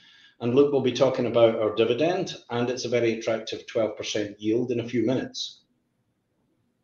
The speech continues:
So, Genel in Kurdistan.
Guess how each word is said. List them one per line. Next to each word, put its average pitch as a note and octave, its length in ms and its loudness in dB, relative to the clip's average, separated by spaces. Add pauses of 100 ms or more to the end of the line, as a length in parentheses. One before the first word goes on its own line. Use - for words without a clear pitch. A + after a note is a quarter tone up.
(880)
So, C3+ 800 8
Genel E3 360 6
in D3+ 100 4
Kurdistan. B2+ 800 2